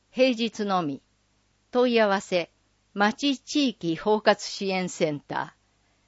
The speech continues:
堀内長江。八七七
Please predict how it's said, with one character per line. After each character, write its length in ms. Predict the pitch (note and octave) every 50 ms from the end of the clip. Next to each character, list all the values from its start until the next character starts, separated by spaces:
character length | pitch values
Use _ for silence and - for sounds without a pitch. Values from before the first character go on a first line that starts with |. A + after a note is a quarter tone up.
| _ _ _ _ _ _ _
堀 360 | - - A#3 A#3+ C4+ D4+ C#4+
内 440 | A#3+ F#3+ - - - D#3+ D#3 - - _ -
長 380 | F3+ E3+ F3 D#3 F#3 F#3 F3+
江。 200 | E3 D#3+ D3 - _ _ _ _ _ _ _ _ _ _ _ _ _ _ _ _ _
八 340 | - A#3 A#3 - - C#4+ C#4
七 320 | C#4 C#4+ C4+ A3 E3+ D#3
七 420 | D#3+ E3+ E3+ E3 D#3 C#3+ C#3+ -